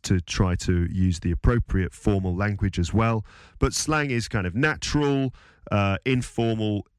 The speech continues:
English that you would use with your close friends, okay?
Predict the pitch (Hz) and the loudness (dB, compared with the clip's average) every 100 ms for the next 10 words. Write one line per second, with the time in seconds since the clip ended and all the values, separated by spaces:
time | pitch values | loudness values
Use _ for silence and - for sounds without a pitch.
0 | _ 113 110 101 95 - 98 104 98 92 | _ 0 0 0 0 0 2 4 2 2
1 | 98 92 - 110 90 95 - 117 95 - | 2 2 2 2 2 0 0 -2 -2 -2
2 | 117 90 71 - - - 90 120 120 135 | -2 -2 -6 -12 -14 -8 -4 0 0 -2